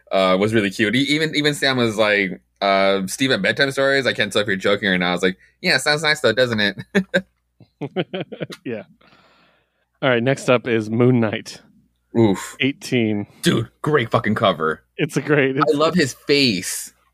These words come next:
Speaker 2: We almost made it a week without me saying Peach Momoko cover.
Speaker 1: <laughs>
Speaker 2: Um, written by Jed McKay, art by Federico Sabatini, colored by Rochelle Rosenberg, and letter by Corey Petit. This is the showdown, Moon Knight and Tigra against the,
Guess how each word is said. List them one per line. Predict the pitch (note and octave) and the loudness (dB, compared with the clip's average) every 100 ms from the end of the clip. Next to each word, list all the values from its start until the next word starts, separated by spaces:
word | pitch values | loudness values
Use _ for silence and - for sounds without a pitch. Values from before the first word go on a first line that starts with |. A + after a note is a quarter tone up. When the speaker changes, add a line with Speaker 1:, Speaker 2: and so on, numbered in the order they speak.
| - - - | -20 -14 -2
Speaker 2:
We | C#3+ C#3+ D#3 | 2 2 0
almost | E3 F#3+ F#3+ F#3 F3+ | 0 2 2 0 2
made | D#3 D3+ | 2 4
it | C#3+ C#3+ | 2 2
a | C#3 | 2
week | C#3 C3 | 2 2
without | C3+ B2+ B2 | 2 2 2
me | A#2+ | 0
saying | A#2+ C3 A2+ A2+ | -2 2 2 2
Peach | - A2 - | 0 -6 -4
Momoko | G#2+ G#2 G2 F#2+ | -2 -2 -2 -6
cover. | G2+ F#2+ F#2+ - | -6 -8 -6 -6
Speaker 1:
<laughs> | - - - - | -4 -6 -4 2
Speaker 2:
Um, | A2+ G#2 - - | 2 2 -6 -2
written | D#3+ E3+ | 0 2
by | D3+ | 2
Jed | C3+ C#3 | 2 2
McKay, | B2 A#2+ G#2+ G2+ | 0 -2 -4 -4
art | - C3 C3+ | -2 -2 0
by | B2 | 0
Federico | - B2+ B2+ A#2+ A#2 | 2 2 2 0 -2
Sabatini, | - G#2+ G#2 E3+ D#3+ C#3+ A#2+ | -4 -6 -6 -4 0 0 0
colored | D#3 C#3 C3 | 0 0 2
by | B2 | 2
Rochelle | A#2+ C#3 A#2 | 2 0 0
Rosenberg, | A#2 A#2 A2 | 0 0 -4
and | A2 | -4
letter | G#2+ G#2 | -4 -4
by | G#2+ | -6
Corey | - G#2 G#2 | -6 -8 -8
Petit. | A2+ F#3 F#3+ - - - - - _ C3 | -10 -10 -10 -12 -20 -20 -20 -20 _ 0
This | C#3+ - | 2 4
is | D#3 C#3 | 2 2
the | D#3+ | 0
showdown, | - F3 F#3 A2 F#2+ G#2 - | 2 2 2 0 -2 -10 -4
Moon | C3+ C#3 | 0 2
Knight | D3 D3 | 2 2
and | C#3+ C3+ | 0 -2
Tigra | C#3+ C#3+ B2 A#2+ - _ _ _ _ _ | 0 0 2 0 -2 _ _ _ _ _
against | A#2+ A#2+ B2+ B2 B2+ | -4 0 0 -2 -2
the, | C3 | -2